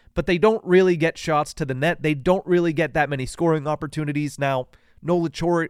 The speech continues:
uh, Noel Acciari, excuse me, has three goals on the season, which isn't awful,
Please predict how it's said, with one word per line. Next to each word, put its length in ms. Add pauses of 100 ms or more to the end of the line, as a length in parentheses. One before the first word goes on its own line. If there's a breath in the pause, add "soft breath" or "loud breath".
(100)
uh, 180
Noel 240
Acciari, 300
excuse 340
me, 200 (340)
has 420
three 260
goals 360
on 120
the 80
season, 380
which 160
isn't 320 (260)
awful, 520